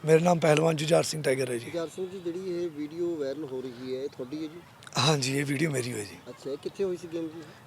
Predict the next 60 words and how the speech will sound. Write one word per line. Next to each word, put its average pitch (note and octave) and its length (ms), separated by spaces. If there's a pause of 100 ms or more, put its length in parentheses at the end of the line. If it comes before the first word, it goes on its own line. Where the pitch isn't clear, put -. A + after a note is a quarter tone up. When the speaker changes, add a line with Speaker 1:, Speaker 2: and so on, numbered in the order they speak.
Speaker 1:
ਇਹ G3 120
ਆਬੂ F#3 200
ਧਾਬੀ F#3 280
'ਚ E3 100
ਹੋਈ D3 180
ਹੈ C#3 40
ਜੀ। C3 100 (520)
Speaker 2:
ਅੱਛਾ, D3+ 160
ਇਹ E3+ 140
ਗੇਮ F3 360
ਦੇ F#3+ 80
ਵਿੱਚ F3+ 480
ਤੁਸੀਂ F3 260
ਭਾਰਤ D#3+ 200
ਦਾ D3+ 100
ਨਾਮ C#3+ 300
ਰੋਸ਼ਨ D3 260
ਕੀਤਾ - 320
ਹੈ, C#3+ 300
ਆਪਣੇ C#3 280
ਚਮਕੌਰ C3 440
ਸਾਹਿਬ C#3+ 260
ਧਰਤੀ C3+ 260
ਦਾ C3+ 100
ਨਾਮ B2+ 260
ਰੋਸ਼ਨ B2+ 220
ਕੀਤਾ, C3 360
ਕਿੰਨਾ D#3 280
ਕੁ D#3 80
ਮਾਣ C3+ 180
ਮਹਿਸੂਸ B2+ 420
ਹੋ A2 60
ਰਿਹਾ? - 600
Speaker 1:
ਇਹ C#3 40
ਬਹੁਤ C3+ 300
ਮਾਣ E3 200
ਮਹਿਸੂਸ D3 400
ਹੋ D#3+ 140
ਰਿਹਾ D#3 120
ਜੀ, D3 200 (220)
Speaker 2:
ਹੂੰ। B2 100
Speaker 1:
ਕਿਉਂਕਿ E3 240
ਪੰਜਾਬੀ E3+ 720
ਤੇ D#3+ 120
ਪੂਰੇ E3 260
ਭਾਰਤ E3+ 300
ਵਾਸੀ, D#3 280
ਪੂਰੀ D#3+ 240
ਦੇਸ਼ D3+ 280
ਵਿੱਚ, D#3+ 300 (260)
ਪੂਰੀ E3 160
ਦੁਨੀਆ D#3+ 320
ਦੇ E3 80
ਵਿੱਚ E3 200
ਵਸਦੇ D#3+ 360
ਪੰਜਾਬੀ D#3 400
ਤੇ D#3 100
ਭਾਰਤ D#3 300
ਵਾਸੀ, D3+ 320
ਅ, - 560